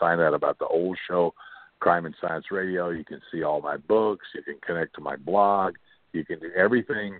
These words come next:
through that site. You can find out all kinds of stuff. So go there, and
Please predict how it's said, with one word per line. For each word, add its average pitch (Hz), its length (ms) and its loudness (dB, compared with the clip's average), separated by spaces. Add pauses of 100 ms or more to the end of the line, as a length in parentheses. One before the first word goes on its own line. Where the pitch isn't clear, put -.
through 87 260 2
that 78 240 2 (160)
site. 73 300 0 (160)
You 76 140 -14
can 73 180 -12
find 78 240 0
out 76 80 2
all 73 140 2
kinds 71 280 -10
of 67 120 -18
stuff. 73 200 -10 (480)
So 78 80 -2
go 90 280 4
there, 95 520 0
and 73 80 -14